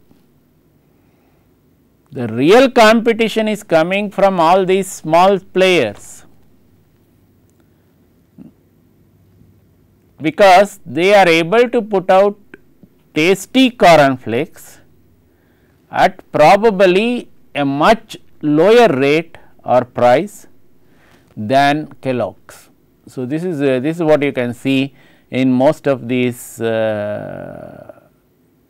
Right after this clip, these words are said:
places where you have the corn flakes of a lesser known player and Kellogg's side by side. So, you can just make a comparison of the price, you will find that the price of this particular corn flake much lower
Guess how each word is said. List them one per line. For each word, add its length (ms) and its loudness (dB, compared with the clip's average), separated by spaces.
places 560 -2
where 260 0
you 140 -2
have 320 0
the 80 -4
corn 440 2
flakes 560 -6
of 340 -4
a 120 -2
lesser 420 2
known 720 -2
player 400 0
and 220 -6
Kellogg's 400 -2
side 280 -8
by 120 -12
side. 280 -20
So, 160 -10
you 120 -4
can 200 -8
just 200 -8
make 280 -6
a 40 -18
comparison 600 -2
of 80 -10
the 100 -10
price, 480 0
you 100 -6
will 80 -4
find 440 -2
that 140 -6
the 100 -8
price 380 0
of 220 -4
this 260 -2
particular 520 -4
corn 400 -2
flake 400 -4
much 340 -2
lower 420 2